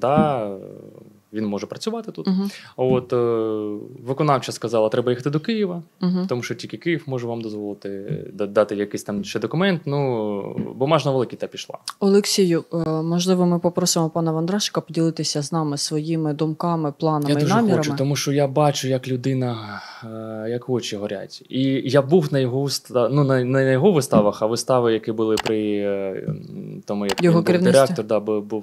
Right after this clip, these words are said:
Speaker 1: керівником, е, художнім керівником, да, а,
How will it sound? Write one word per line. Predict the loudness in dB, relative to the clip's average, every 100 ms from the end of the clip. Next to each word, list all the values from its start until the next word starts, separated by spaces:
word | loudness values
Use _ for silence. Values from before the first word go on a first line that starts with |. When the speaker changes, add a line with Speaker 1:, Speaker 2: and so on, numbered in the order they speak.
| 0
Speaker 1:
керівником, | 0 -2 -4 -2 0 0
е, | -4 -6 -8 -16 _
художнім | -2 -2 -2 -6
керівником, | -10 -12 -10 -12
да, | -8 -8 -10 -18 -20 -18 -18 -18 -2
а, | 0 0 0 0 -2